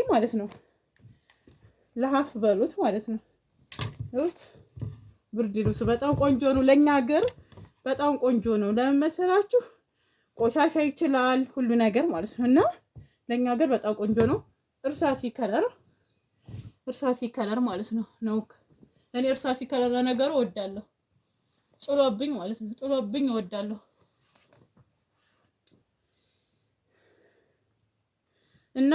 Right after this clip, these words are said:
ቤቢ እንትኖችም አሉት፣ የቤቢ ትራሶችም አሉት። እና እኔ ግን ያው የሉኝም። እኔ ባልቴት ነኝ ለቤቢ ምናምን።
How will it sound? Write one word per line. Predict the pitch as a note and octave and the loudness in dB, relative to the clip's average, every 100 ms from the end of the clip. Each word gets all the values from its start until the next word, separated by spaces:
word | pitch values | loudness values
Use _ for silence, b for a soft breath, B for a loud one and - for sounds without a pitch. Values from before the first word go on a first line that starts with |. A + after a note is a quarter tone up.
| E4 | 4
ቤቢ | A#3 C4+ A#3+ C4 B3+ | 4 2 2 2 0
እንትኖችም | B3+ D4 B3+ C4 G4+ F#4 | 0 -2 -2 -2 0 0
አሉት፣ | G#3+ G#3+ A#3+ | 0 -2 0
የቤቢ | A3+ A3 G3 G#3+ G#3 G3+ G#3+ | 2 2 0 -2 0 0 0
ትራሶችም | A#3+ A#3 - A#3+ - B3+ | 0 0 0 -4 -2 -2
አሉት። | F3 G#3 A3+ | -2 -4 -4
እና | A3+ C4+ A4 _ _ b b b b _ | -2 -2 -4 _ _ b b b b _
እኔ | - G#3+ G#3 | -6 -2 -2
ግን | G3 D4 | 0 0
ያው | A3+ G#3 | 4 4
የሉኝም። | A#3+ A#3 G3+ A3 F4+ G4 b b b _ _ _ _ _ _ _ - | 4 2 0 4 2 2 b b b _ _ _ _ _ _ _ -6
እኔ | B3+ C4+ | 0 2
ባልቴት | B3+ B3 C4 C4+ C4 | 4 2 4 2 4
ነኝ | A3+ G3+ A#3 C4+ - A3+ | 0 2 2 0 -2 -4
ለቤቢ | G#3+ G#3 A3+ A3 B3+ | -2 4 4 6 2
ምናምን። | B3 A#3+ C#4+ | 2 4 2